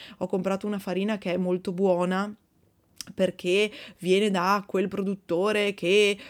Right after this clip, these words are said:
eh, ha un piccolissimo campo di grano e quindi ne fa poca ma è molto buona,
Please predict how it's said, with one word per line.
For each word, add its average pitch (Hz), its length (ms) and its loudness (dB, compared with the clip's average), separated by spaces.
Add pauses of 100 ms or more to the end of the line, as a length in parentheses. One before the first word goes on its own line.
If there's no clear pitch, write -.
eh, - 100 -4
ha 175 480 2
un 196 160 2
piccolissimo 220 680 0
campo 196 320 2
di 190 80 -2
grano 185 420 2
e 190 100 -2
quindi 196 240 -2
ne 185 100 -2
fa 185 160 -4
poca 196 340 0
ma 180 100 -2
è - 20 -4
molto 180 320 -2
buona, 175 460 0